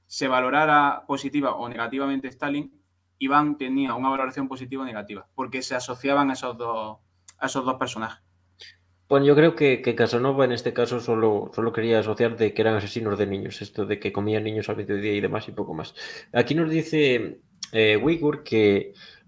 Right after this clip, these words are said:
Speaker 2: para mí que el poder económico está más concentrado y de ahí salgan autócratas más potentes.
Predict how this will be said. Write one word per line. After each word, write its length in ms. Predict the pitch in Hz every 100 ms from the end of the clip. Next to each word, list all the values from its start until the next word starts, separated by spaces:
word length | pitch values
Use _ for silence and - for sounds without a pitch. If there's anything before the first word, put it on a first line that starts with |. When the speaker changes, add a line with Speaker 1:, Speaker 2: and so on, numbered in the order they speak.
| _
Speaker 2:
para 240 | 110 107
mí 300 | 117 170 190
que 80 | -
el 120 | 110
poder 220 | - 117 143
económico 800 | 143 127 147 143 - 143 - _
está 320 | 104 - 135
más 220 | 131 131
concentrado 800 | - 110 101 101 - 135 139 151 -
y 120 | 113
de 80 | 104
ahí 160 | 120
salgan 300 | 127 135 135
autócratas 540 | 117 98 127 135 127 113
más 160 | 127 -
potentes. 680 | 113 - 73 - - -